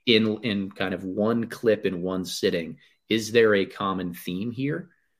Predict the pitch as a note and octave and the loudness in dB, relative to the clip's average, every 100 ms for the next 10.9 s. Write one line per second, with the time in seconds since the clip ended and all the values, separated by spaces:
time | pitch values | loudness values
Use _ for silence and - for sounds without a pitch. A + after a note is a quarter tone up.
0 | _ _ G#2 A#2 G#2+ C3 - B2+ C3 B2+ | _ _ -4 -2 0 0 2 4 4 4
1 | G2+ G2 A2+ A#2 G2+ G#2 G2+ F#2 F2 A2 | 0 -2 -2 -2 -4 -4 -2 -4 -6 -6
2 | G#2+ F#2+ G2 G2+ G2 - F#2+ F2+ F2+ F2+ | -4 -2 -2 -2 -4 -6 -6 -4 -6 -10
3 | E2+ D#2+ F2 - - D#2 D#2 D#2+ D2+ D2+ | -14 -8 -8 -8 -12 -10 -8 -8 -8 -12
4 | E2 - - A2 - A3 A2+ E2+ F2+ G#2+ | -12 -4 -2 0 4 6 6 4 2 2
5 | G#2 G2 G2 F#2 F2 F2 E2+ D#2+ D#2+ E2 | 2 0 -6 -6 -6 -4 -4 -8 -12 -12
6 | E2 - G#2+ F#2+ F2+ - G2 F#2 - - | -14 0 2 2 -4 0 -2 -2 -12 -12
7 | - F2+ - F2+ E2 - C2 C2 _ _ | -4 -4 -4 -12 -12 -10 -10 -10 _ _
8 | _ _ F2+ D#2+ E2+ F#2 G2 F#2 F2+ F2 | _ _ -4 -2 0 2 2 0 -2 -2
9 | E2 D#2+ F#2 F#2+ F#2+ F2 F2+ F#2 F#2 F2 | -6 -6 -2 2 2 0 -2 -2 -2 -4
10 | D#2+ D2+ F#2+ F#2 F2 D#2+ C#2+ C2+ - | -6 -2 2 2 0 -4 -4 -8 -14